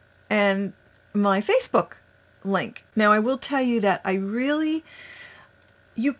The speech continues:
it's hard to build out all these sites. It's very time consuming. Most of my energy is put into YouTube,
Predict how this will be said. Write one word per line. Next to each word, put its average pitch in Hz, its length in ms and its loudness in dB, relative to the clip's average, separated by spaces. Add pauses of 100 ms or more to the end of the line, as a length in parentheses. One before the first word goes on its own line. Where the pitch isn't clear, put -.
(120)
it's 220 240 2
hard 330 440 2
to 294 80 0
build 226 340 2
out 208 180 6
all 190 180 4
these 170 220 -2
sites. - 380 -6
It's 160 140 -4
very 277 380 6
time 196 320 0
consuming. 196 580 -2
Most 262 340 0
of 285 100 -4
my 247 160 2
energy 208 520 -2
is 185 140 -4
put 196 240 -4
into 185 360 -4
YouTube, 233 720 -2